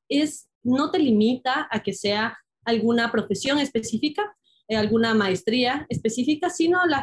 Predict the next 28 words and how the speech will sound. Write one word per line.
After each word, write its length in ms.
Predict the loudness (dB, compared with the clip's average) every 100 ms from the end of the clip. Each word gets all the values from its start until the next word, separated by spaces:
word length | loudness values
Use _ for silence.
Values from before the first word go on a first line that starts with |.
| 0
a 80 | 0
la 120 | 2
vez 380 | 0 -2 -6 _
tú 120 | -4
puedes 280 | -2 0 -2
escoger 640 | -4 -8 -6 -2 -2 -2 -2
el, 360 | 0 2 2 0
el 100 | -2
programa, 440 | -2 0 -2 -2
tú 100 | -2
puedes 200 | -4 -4
presentar 640 | -8 -8 -6 -2 -2 -2 -4
lo, 320 | -2 0 0 -2
el 240 | -4 -4
programa 400 | -4 -2 -2 -4 -8
que, 180 | -10 -8
que 100 | -12
te 120 | -6
gusta. 260 | -4 -2 -2
Bueno, 180 | 0 2
en 80 | 0
realidad 400 | 0 0 -2 -6
presentas 440 | -8 -4 -4 -6 -4
tres 240 | -4 -2
programas, 720 | -4 -2 -2 0 -2 -6 -10 -6
eh, 200 | -4 -4
tres 240 | -10 -8
maestrías, 580 | -8 -8 -8 -6 -6 -10